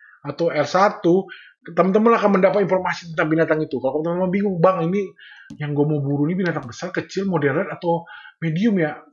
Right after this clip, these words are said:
Tekan aja. Di sini akan diterangkan informasi tentang mereka. Lihat tuh, buaya hidup di lumpur dan di sungai delta region di Lemoyne, katanya kan. In southern blue water marsh, katanya kan.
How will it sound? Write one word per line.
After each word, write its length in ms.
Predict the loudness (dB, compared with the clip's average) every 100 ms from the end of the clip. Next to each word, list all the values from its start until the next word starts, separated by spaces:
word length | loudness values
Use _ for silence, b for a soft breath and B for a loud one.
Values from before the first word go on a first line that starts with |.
| -12
Tekan 320 | -2 0 2
aja. 400 | 2 2 0 -6 b b b
Di 80 | -8
sini 240 | -2 0
akan 240 | 2 0 2
diterangkan 420 | 2 2 2 2 0
informasi 560 | -6 -4 0 0 0 -4
tentang 240 | -2 0
mereka. 400 | 2 0 0 -4 B B _
Lihat 160 | 0 4
tuh, 260 | 2 2 B B B
buaya 480 | 0 4 4 4 4
hidup 320 | 4 4 4
di 80 | 4
lumpur 640 | 6 4 2 2 2 2 2
dan 240 | 2 2
di 80 | -2
sungai 320 | -4 -2 0
delta 320 | 2 2 4
region 400 | 2 2 2 0
di 100 | 0
Lemoyne, 600 | -2 -4 -4 -4 -2 -2
katanya 280 | -4 -10 -8 -2
kan. 140 | -2 -2 B B _ -4
In 160 | -2 0
southern 480 | 2 2 2 2
blue 240 | 4 4 6
water 320 | 4 2 -4
marsh, 480 | 0 2 2 -2 -10
katanya 260 | -8 -6 -2
kan. 120 | -2